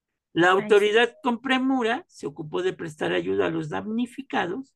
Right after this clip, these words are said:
Speaker 1: dándoles comida, hospitales y alojamiento.
Speaker 2: Muy bien hecho.
Speaker 1: Pues sí, lo que te-, no es, no es que lo hagan por su buena onda, ¿verdad? Sino
Speaker 2: No, no, pero me refiero, hay
Speaker 1: finanza.
Speaker 2: gobiernos que se hacen patos y este
Speaker 1: Sí, hay,
Speaker 2: gobierno
Speaker 1: hay
Speaker 2: no lo
Speaker 1: gobiernos
Speaker 2: hizo.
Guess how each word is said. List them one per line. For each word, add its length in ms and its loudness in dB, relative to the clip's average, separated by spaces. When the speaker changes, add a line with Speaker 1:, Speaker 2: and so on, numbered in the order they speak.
Speaker 1:
dándoles 480 -6
comida, 540 -6
hospitales 840 -8
y 80 -14
alojamiento. 640 -18
Speaker 2:
Muy 300 -4
bien 280 -4
hecho. 300 -8
Speaker 1:
Pues 140 -20
sí, 300 -14
lo 320 -2
que 120 -6
te-, 240 -2
no 120 2
es, 240 -2
no 120 0
es 80 -2
que 120 0
lo 120 2
hagan 220 0
por 180 -10
su 160 -14
buena 360 -2
onda, 280 -8
¿verdad? 220 -10
Sino 340 -20
Speaker 2:
No, 220 4
no, 240 2
pero 160 0
me 100 0
refiero, 240 0
hay 80 4
Speaker 1:
finanza. 100 0
Speaker 2:
gobiernos 340 -4
que 100 -4
se 80 -6
hacen 280 -4
patos 520 -8
y 120 -2
este 180 -2
Speaker 1:
Sí, 60 0
hay, 40 2
Speaker 2:
gobierno 280 -4
Speaker 1:
hay 120 0
Speaker 2:
no 40 4
lo 80 6
Speaker 1:
gobiernos 280 4
Speaker 2:
hizo. 240 -8